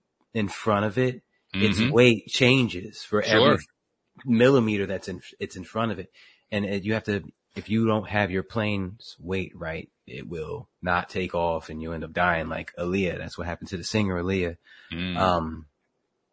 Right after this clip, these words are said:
Speaker 1: they insisted on bringing extra luggage. They told the guy, "We're bringing this luggage. We're movie stars. We're, you know, we're all stars. I'm bringing all my friends and their luggage. We're not leaving anything behind." And
Speaker 2: They paid a price.
Speaker 1: they all did. Everyone on the plane died.
Speaker 2: Yeah.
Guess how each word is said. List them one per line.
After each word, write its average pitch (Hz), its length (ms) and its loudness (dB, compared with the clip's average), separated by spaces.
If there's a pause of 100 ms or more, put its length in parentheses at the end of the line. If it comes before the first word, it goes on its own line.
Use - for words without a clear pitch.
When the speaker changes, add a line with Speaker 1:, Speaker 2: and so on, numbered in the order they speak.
(640)
Speaker 1:
they 87 160 0
insisted 98 460 0
on 104 160 4
bringing 113 280 6
extra 113 280 0
luggage. 117 380 4
They 90 120 -2
told 101 260 -2
the 107 60 -4
guy, 101 260 2
"We're 95 140 2
bringing 98 340 0
this 82 180 -6
luggage. 87 520 -2 (360)
We're 90 140 -6
movie 92 260 -4
stars. 85 460 -6
We're, 85 140 -8
you 60 100 -10
know, 85 140 -4
we're 92 180 -4
all 90 220 0
stars. - 480 -10
I'm 87 100 -8
bringing 85 220 -4
all 90 180 -2
my 92 140 -2
friends 95 360 -4
and 95 220 0
their 85 100 -2
luggage. 87 280 -6
We're 90 80 -6
not 87 140 -4
leaving 92 260 -2
anything 87 400 -10
behind." 90 420 -4
And 85 160 -16 (420)
Speaker 2:
They 82 140 -8
paid 78 200 -8
a 76 40 -8
price. - 520 -8 (580)
Speaker 1:
they 80 140 4
all 95 240 8
did. 92 220 -6
Everyone 92 340 2
on 90 80 -8
the 85 60 -12
plane 95 260 -14
died. - 300 -10 (420)
Speaker 2:
Yeah. 78 100 -16